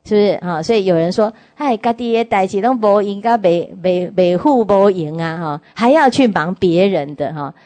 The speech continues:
啊，所以就会焦头烂额啊。那，那在这个过程，我们发现佛真的很厉害哦，他为什么能够了达一切种智？是不是了达一切众生心哈？那这个智慧呢，就是不是像我们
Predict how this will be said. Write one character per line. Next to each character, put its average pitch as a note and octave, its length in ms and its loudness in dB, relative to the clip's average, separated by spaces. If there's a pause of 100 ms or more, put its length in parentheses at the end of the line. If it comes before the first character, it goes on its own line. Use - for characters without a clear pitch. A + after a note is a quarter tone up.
(160)
啊， G3 180 -2
所 A#3 120 2
以 F#3+ 120 2
就 G3+ 160 0
会 G3 180 0
焦 G3 280 -4
头 D3+ 240 -6
烂 F3 240 -8
额 G#2+ 260 -12
啊。 C2+ 240 -18
那， G#3 200 -4 (240)
那 D4+ 120 -6
在 F4+ 140 -2
这 D#4+ 120 2
个 D4 80 4
过 C4+ 200 2
程， E3 220 -2
我 D#3+ 60 -8
们 F3 140 -4
发 G#3+ 300 -4
现 G#3+ 180 -4 (160)
佛 F#3 340 0
真 A#3 160 0
的 G#3+ 120 -2
很 E3 120 -10
厉 F#3 160 -8
害 F3 220 -8
哦， B2+ 80 -12
他 E4 140 -6
为 G4 140 -2
什 A#3+ 140 -8
么 G3 100 -2
能 G3 220 -4
够 C4 180 2 (360)
了 F3 380 0
达 D#3 360 -8
一 F#3+ 160 -6
切 G3+ 360 -6
种 A#2+ 340 -10
智？ - 160 -12 (640)
是 A3+ 120 -4
不 G#3+ 40 0
是 F#3+ 60 -2
了 G#3 260 -4
达 F3 240 -6
一 F3 100 -10
切 F#3+ 220 -6
众 F3 280 -4
生 D#3+ 240 -6
心 A3+ 480 -2
哈？ E3 180 -12 (320)
那 G3+ 120 -2
这 A3 220 -2
个 E3+ 100 -2
智 A#3 240 -6
慧 F#3+ 220 0
呢， D3 200 -8 (100)
就 G3+ 180 -2
是 F#3 220 -6 (320)
不 G3+ 120 -2
是 B3 280 -6
像 A3 260 -4
我 D#3+ 140 -4
们 E3+ 240 -6